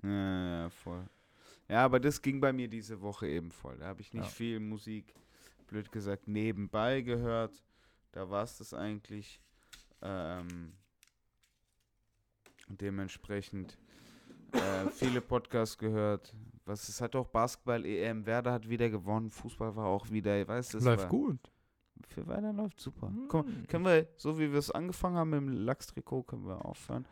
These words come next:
Speaker 1: Bei Werder läuft super. Ich sag's dir, jetzt am Wochenende hauen sie die Augsburger weg.
Speaker 2: Mhm. Was, wo sind, äh, Augsburg?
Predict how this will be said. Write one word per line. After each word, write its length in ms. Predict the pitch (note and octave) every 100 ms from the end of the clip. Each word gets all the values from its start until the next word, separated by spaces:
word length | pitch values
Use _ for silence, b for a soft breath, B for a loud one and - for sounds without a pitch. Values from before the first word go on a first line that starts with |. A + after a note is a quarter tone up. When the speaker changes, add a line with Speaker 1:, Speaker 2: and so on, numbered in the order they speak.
| B B -
Speaker 1:
Bei 160 | G#2+ F#2+
Werder 340 | - A2+ A2+ G#2
läuft 400 | E2+ F#2+ F#2 -
super. 480 | - F#2 - D2 D#2+ B B -
Ich 120 | G2+
sag's 300 | A#2+ B2 -
dir, 160 | D2+ - b b b b
jetzt 460 | - A2+ D3 - - -
am 160 | A2+
Wochenende 680 | A2+ B2 A2 E2+ G2 G2 G#2+ - _
hauen 200 | G#2+ A#2
sie 100 | A2
die 160 | G2+ -
Augsburger 560 | A2 - - C#3 C#3+ C#3+
weg. 240 | - - _ _ _ _ _ _ _ _ _ _ _ _ _ _ _ _ _ -
Speaker 2:
Mhm. 380 | A#2+ A2 C#3 D3+ _ _
Was, 320 | B2+ A#2 -
wo 140 | A#2+ A#2
sind, 300 | A2+ A2 B2+
äh, 260 | A#2+ A2+
Augsburg? 520 | A2+ - B2 - C#3+